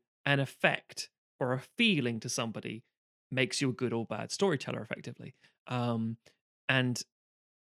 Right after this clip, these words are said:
that is, like, oh, I feel fear, I feel terror, I feel anguish, anxiety, joy, elation, arousal, sus-, su-, just anything. You can bring so much to the table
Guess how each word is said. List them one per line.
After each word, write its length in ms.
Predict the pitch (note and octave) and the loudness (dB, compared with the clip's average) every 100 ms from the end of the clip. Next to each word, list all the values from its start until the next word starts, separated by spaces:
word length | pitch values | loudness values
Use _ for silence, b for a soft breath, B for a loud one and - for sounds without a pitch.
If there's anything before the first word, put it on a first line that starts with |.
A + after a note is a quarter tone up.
| - | -8
that 320 | - E3 D3+ | 4 4 4
is, 260 | D#3 D3+ C3 | 4 2 4
like, 160 | D#3 C#3+ | 2 4
oh, 200 | D3+ D#3+ | 4 6
I 120 | D#3 | 6
feel 260 | D#3 E3+ D#3 | 4 4 2
fear, 460 | - - F3 D3+ C3 | 0 4 6 6 4
I 140 | B2+ | 0
feel 280 | B2 C#3+ C3 | -4 -4 -4
terror, 400 | - - D#3 C3+ | 2 4 4 2
I 140 | C3 C3 | 0 -2
feel 260 | C#3 C3+ - | -2 -6 -2
anguish, 480 | E3 D#3+ C#3+ C3 - - | 0 0 0 -2 -4 -6
anxiety, 760 | C3+ B2+ D#3+ D#3 C#3+ - B2+ b b b C#3+ | -6 -2 0 2 0 -2 -8 b b b -2
joy, 460 | D#3 F3 D#3+ D3 - | 6 8 8 6 2
elation, 800 | C#3 D#3 E3 C#3 - C#3+ C3+ B2 _ - | 0 6 6 6 2 0 -2 -6 _ -6
arousal, 640 | D3+ F3+ D#3+ D3 C3+ C#3+ | 2 4 6 4 2 -2
sus-, 460 | - D3 C#3 - - _ _ - | -4 -6 -6 -8 -10 _ _ -6
su-, 200 | - D#3 _ F#3+ E3 | -4 -4 _ -12 -8
just 180 | D3 E3+ - | -4 0 4
anything. 500 | G#3 G#3+ D#3+ C#3+ B2+ | 6 6 6 0 0
You 100 | D3 | 0
can 180 | F3 | 2
bring 240 | D3+ F3 D#3+ | 4 4 4
so 440 | - - - A3 | 2 0 0 2
much 480 | G3 F#3+ E3+ - - | 4 2 0 -6 -6
to 100 | D#3+ | -6
the 80 | D3+ | 0
table 500 | F3+ F3 D3 B2+ | 4 4 4 -2